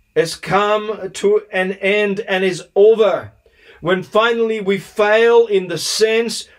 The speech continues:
that death has knocked on our door and we are laid to rest,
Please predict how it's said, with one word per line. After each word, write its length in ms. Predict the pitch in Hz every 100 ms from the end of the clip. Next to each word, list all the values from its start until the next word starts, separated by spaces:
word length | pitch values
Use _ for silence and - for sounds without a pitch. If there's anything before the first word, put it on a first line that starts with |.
| -
that 480 | 135 170 139 127 123
death 560 | 190 214 233 240 - _ _
has 320 | - 175 151
knocked 520 | 165 185 214 233 233 - _
on 180 | 190 208
our 260 | 196 208 196
door 500 | 202 214 180 135 - -
and 220 | 165 170 165
we 460 | 220 220 214 190 -
are 240 | 170 175
laid 840 | 185 226 247 262 262 240 214 190 -
to 220 | 220 233
rest, 560 | 214 214 156 - -